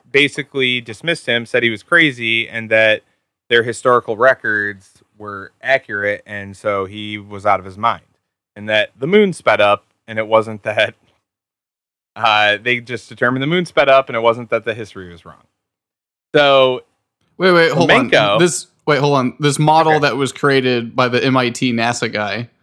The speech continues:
Speaker 2: when was he around? When did he make the model?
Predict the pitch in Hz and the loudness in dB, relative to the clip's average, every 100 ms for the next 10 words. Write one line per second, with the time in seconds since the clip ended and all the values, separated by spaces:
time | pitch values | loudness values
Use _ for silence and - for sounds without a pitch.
0 | _ _ _ - 135 165 180 175 165 - | _ _ _ -6 0 2 2 0 0 0
1 | 175 175 170 175 160 160 160 170 160 160 | 0 0 0 -2 -2 -4 -4 -4 -4 -6
2 | 165 156 160 165 175 | -6 -4 -4 -6 -10